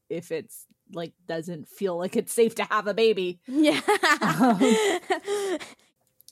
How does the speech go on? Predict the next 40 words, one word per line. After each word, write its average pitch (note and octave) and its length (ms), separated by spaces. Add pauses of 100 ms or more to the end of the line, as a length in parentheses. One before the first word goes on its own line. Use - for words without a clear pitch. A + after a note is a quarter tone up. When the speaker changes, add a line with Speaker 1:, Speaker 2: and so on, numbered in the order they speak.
(200)
Speaker 1:
which, A3+ 300 (100)
honestly, G#3+ 480
I G3 80
think G3+ 240
it's, G3 140
like, F#3 280 (540)
I G3 140
like, G3 180
yeah, G#3+ 220
I G3 160
like G#3+ 160
the G#3 80
way F#3+ 120
it F#3+ 60
handled, F#3+ 420
like, G3 160
menstruation, F3 760
because, E3 520
like, E3 300 (440)
she's - 120
like, G#3+ 180
"Yeah, E4+ 120
I F4 100
haven't G4 240
had B4 200
my B4 120
period F4+ 320
for G#4 160
a G4+ 100
while." G4+ 420 (600)
'Cause, F4 240 (100)
like, E4 120
Speaker 2:
Yeah. B3+ 180 (100)
Speaker 1:
yeah, F4+ 280
she's E4 320
too F4 140
busy, D4+ 260
like, C4+ 280 (840)
she's, C4+ 320
like, B3+ 240